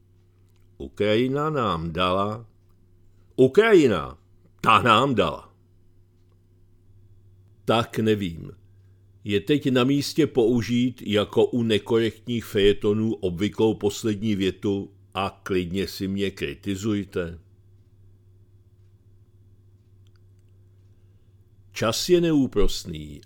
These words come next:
a konec dnešního monitoru, dnešního posledního letošního monitoru se nachýlil. Doufejme,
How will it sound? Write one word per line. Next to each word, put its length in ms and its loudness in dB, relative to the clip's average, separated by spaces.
a 240 -8
konec 420 0
dnešního 560 -2
monitoru, 760 -2
dnešního 560 -4
posledního 880 -2
letošního 640 -6
monitoru 600 -6
se 260 -10
nachýlil. 800 -14
Doufejme, 960 0